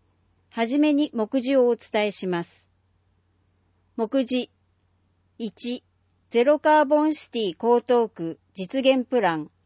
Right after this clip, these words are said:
素案。二千五十年までに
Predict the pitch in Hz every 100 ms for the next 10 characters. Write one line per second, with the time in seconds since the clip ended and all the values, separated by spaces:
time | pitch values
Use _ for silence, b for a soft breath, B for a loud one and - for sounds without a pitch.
0 | _ - 196 180 175 175 - _ _ _
1 | _ _ 226 233 349 294 208 208 254 285
2 | 233 196 190 180 180 170 170